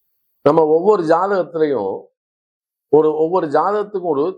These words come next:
தனித்தன்மை அப்படின்னு ஒண்ணு இருக்கு. இப்ப அந்த தனித்தன்மை அப்படின்னா என்ன? ஆனா,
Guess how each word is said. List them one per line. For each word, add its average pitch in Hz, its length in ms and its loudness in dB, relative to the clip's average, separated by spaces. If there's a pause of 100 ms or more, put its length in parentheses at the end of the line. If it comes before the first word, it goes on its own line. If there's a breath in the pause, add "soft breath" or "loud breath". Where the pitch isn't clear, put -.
தனித்தன்மை 165 680 -2 (160)
அப்படின்னு 135 340 -4
ஒண்ணு 110 160 -4
இருக்கு. 123 220 -14 (1000)
இப்ப - 200 0
அந்த 156 160 4
தனித்தன்மை 196 680 0 (100)
அப்படின்னா 143 340 2
என்ன? 117 200 -2 (1200)
ஆனா, 202 200 4